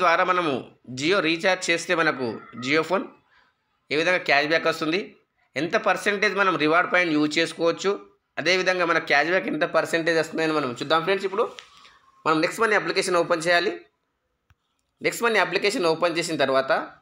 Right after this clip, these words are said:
మనకు రైట్ సైడ్ డౌన్లో మనకు ఎల్లో కలర్లో వాలెట్ అని ఉంటుంది ఫ్రెండ్స్. ఇక్కడ చూడండి, వాలెట్ అని ఉంది చూడండి, వాలెట్. దాని మీద టచ్ చేయండి. దాని మీద టచ్ చేసినట్టయితే మనకి ఇక్కడ వాలెట్ ఓపెన్ అవుతుంది. మన వాలెట్లో ఎంత అమౌంట్ ఉందని చెక్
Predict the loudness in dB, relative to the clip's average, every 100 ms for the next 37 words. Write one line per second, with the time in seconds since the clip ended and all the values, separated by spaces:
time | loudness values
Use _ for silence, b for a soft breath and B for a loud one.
0 | -4 -4 -2 -6 -8 -2 0 2 0 0
1 | 2 2 2 2 2 2 0 0 0 0
2 | -2 0 0 2 2 2 2 2 0 2
3 | 2 2 0 0 -2 -4 -2 -4 -4 -8
4 | -4 0 0 0 -4 -6 -6 0 2 2
5 | 0 0 -2 -2 -2 0 -2 -6 _ -6
6 | -2 -2 -4 -14 b b b b b b
7 | 0 2 2 0 -2 2 2 2 -2 -6
8 | -20 -20 _ _ _ _ -4 -2 0 -2
9 | -2 -4 -2 -2 0 0 0 0 0 0
10 | 0 2 2 2 0 0 0 0 -2 -2
11 | -8 _ _ _ -6 0 2 2 2 0
12 | -2 0 0 2 2 2 0 0 -2 -2
13 | -2 -6